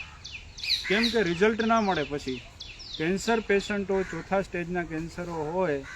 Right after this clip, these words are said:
તો દર્દીને અમે નથી બોલાવતા, પણ દર્દીના ઘરના વ્યક્તિઓએ તો ફર્સ્ટ ટાઇમ આવવું જોઈએ ને. રિઝલ્ટો ક્યારે મળશે મિત્રો? હમણાં તમે જે ઘણા બધા છેલ્લા છેલ્લા રિઝલ્ટો જોઈ રહ્યા છો ચોથા સ્ટેજના કેન્સરોમાં,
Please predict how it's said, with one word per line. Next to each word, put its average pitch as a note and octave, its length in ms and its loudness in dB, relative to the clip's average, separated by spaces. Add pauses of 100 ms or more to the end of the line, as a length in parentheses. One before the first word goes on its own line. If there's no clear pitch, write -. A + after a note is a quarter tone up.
(320)
તો F3 140 -8
દર્દીને D#3 480 0
અમે G3 160 0
નથી F#3 260 0
બોલાવતા, C#3+ 420 -2
પણ C3+ 160 -6
દર્દીના D3 440 -4
ઘરના C#3 360 -4
વ્યક્તિઓએ E3 400 -4
તો F3 100 -6
ફર્સ્ટ F3 280 -8
ટાઇમ F#3 200 0
આવવું F#3+ 240 4
જોઈએ G3+ 220 0
ને. G#3 160 0 (1500)
રિઝલ્ટો F#3+ 480 4
ક્યારે A3+ 320 4
મળશે G3 300 0
મિત્રો? D#3 380 -2
હમણાં F3 300 -2
તમે G3 240 -2
જે F3 200 0
ઘણા D#3 260 -4
બધા F3 300 -2
છેલ્લા E3 360 -8
છેલ્લા E3 280 -6
રિઝલ્ટો D#3+ 460 -2
જોઈ D3+ 220 2
રહ્યા F3+ 260 2
છો D3 180 -6
ચોથા D3 340 -6
સ્ટેજના D3+ 360 -4
કેન્સરોમાં, C#3+ 600 -8